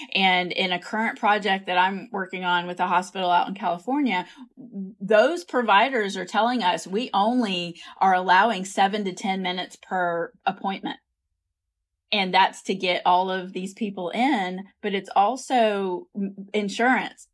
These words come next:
We're only gonna talk about this one thing. If you talk about something else, we gotta make another appointment 'cause we gotta code it different. So think to yourself,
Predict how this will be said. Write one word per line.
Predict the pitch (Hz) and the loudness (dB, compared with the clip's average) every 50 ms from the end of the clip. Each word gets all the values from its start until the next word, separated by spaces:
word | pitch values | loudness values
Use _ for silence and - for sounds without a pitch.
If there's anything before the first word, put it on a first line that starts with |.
| _ - | _ -4
We're | 196 190 - | -4 -2 0
only | - 196 220 262 294 285 | 2 2 2 2 0 0
gonna | 277 254 233 220 | 0 0 0 0
talk | 226 240 190 190 196 | 2 2 2 2 2
about | 208 - 190 175 175 - 175 | -2 0 2 2 2 2 -2
this | 175 170 - - | -6 -6 -6 -6
one | 175 170 165 165 165 | -6 -6 -6 -6 -4
thing. | 160 160 156 165 175 196 | -4 -4 -4 -4 -6 -6
If | - - 185 - | -8 -10 -12 -12
you | 180 175 | -14 -12
talk | - 208 175 165 - | -6 -6 -6 -6 -4
about | 180 175 - - - | -2 -2 -2 -2 -4
something | - 170 175 - 170 165 170 | -10 -12 -10 -10 -8 -6 -4
else, | 190 214 233 226 - - | -4 -4 -4 -6 -10 -14
we | - 175 175 165 | -10 -10 -10 -6
gotta | - 170 170 170 170 | -2 0 0 0 -2
make | 170 165 165 - | -4 -6 -6 -6
another | 170 170 160 160 160 165 160 | -6 -8 -8 -6 -6 -6 -6
appointment | 160 - - 180 180 - 220 214 - - | -6 -8 -8 -8 -6 -4 -6 -6 -6 -8
'cause | - 175 | -12 -10
we | 175 175 | -8 -4
gotta | 185 180 180 202 | -2 -2 -2 -2
code | - - 277 339 247 | -4 -6 -6 -4 -4
it | 175 - - | -6 -6 -8
different. | - - - - - - - - - - | -8 -10 -10 -12 -16 -16 -16 -18 -16 -8
So | - 220 196 | -4 -4 -4
think | 202 202 - 269 294 370 311 - - | -4 -6 -6 -4 -4 -4 -4 -6 -8
to | - 208 | -8 -8
yourself, | 190 180 185 - 185 175 175 180 175 | -8 -8 -6 -2 0 0 2 0 -2